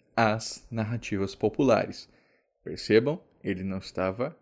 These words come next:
registrando contos. Quem registra contos populares, quem registra mitos, quem registra lendas, são os folcloristas. É, o Simões, ele estava ficcionando.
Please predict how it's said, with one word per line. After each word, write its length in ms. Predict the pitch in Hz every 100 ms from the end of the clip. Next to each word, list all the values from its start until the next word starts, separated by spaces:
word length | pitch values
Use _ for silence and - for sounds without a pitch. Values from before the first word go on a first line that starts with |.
| _
registrando 760 | 117 113 139 - - 117 139
contos. 500 | 151 117 98 - - -
Quem 140 | 101
registra 680 | 107 92 98 147 - - - _ _
contos 300 | - 101 -
populares, 720 | - 90 87 95 123 107 - _
quem 120 | - 101
registra 440 | 101 110 - 95
mitos, 280 | 104 117 -
quem 120 | 98
registra 400 | 101 98 110 131
lendas, 380 | 127 110 139 - - - -
são 160 | - 95
os 60 |
folcloristas. 720 | - 127 180 143 110 - 92 - -
É, 260 | 95 95 95
o 60 |
Simões, 400 | - 131 101 113
ele 80 | 127
estava 320 | 123 110 113
ficcionando. 880 | - 123 - 175 151 117 117 104 90